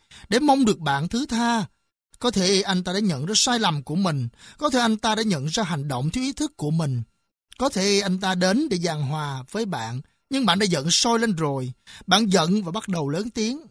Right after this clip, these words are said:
Trước mặt bạn không phải là gương mặt hiện tại của người ấy, mà bạn bị ảnh hưởng bởi vẻ mặt của anh ta hôm qua.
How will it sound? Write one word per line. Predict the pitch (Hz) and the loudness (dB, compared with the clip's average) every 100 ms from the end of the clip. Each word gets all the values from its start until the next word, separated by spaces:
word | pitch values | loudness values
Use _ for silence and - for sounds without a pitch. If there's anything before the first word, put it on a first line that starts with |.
| _ _ | _ _
Trước | - 175 | -6 -2
mặt | 220 | -2
bạn | 175 156 160 | 0 0 0
không | 226 | -2
phải | 208 208 | -2 -2
là | 139 | -2
gương | 185 247 | -4 -2
mặt | 190 | -2
hiện | 151 156 | -4 -6
tại | 170 127 | -4 -6
của | 139 208 | -2 0
người | 160 | 0
ấy, | 151 170 240 415 - - - | 0 -2 -2 -4 -14 -20 0
mà | 214 | 2
bạn | 196 180 185 | 6 4 4
bị | 190 | 2
ảnh | 214 | 2
hưởng | 175 196 | 2 2
bởi | 185 | 0
vẻ | 175 151 190 | 2 0 2
mặt | 208 147 | 0 -2
của | - 202 | -6 -4
anh | 185 | -4
ta | 180 170 | -4 -4
hôm | 175 175 180 | -2 -2 -4
qua. | 175 175 185 180 | -6 -8 -6 -8